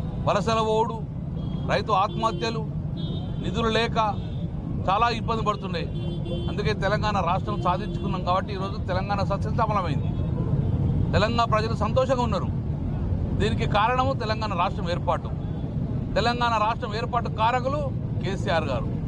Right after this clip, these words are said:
అందుకే మేమందరంగా తెలంగాణ ప్రజలు అన్ని పార్టీల వ్యక్తులను ఈరోజు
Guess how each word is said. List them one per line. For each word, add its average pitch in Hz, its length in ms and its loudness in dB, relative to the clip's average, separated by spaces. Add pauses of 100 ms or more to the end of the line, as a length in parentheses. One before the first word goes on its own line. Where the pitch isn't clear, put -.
(360)
అందుకే 220 340 2 (680)
మేమందరంగా 226 760 2 (720)
తెలంగాణ 233 480 2 (160)
ప్రజలు 233 300 -2 (560)
అన్ని 233 240 -4 (120)
పార్టీల 240 480 0
వ్యక్తులను 240 540 -2
ఈరోజు 220 300 -2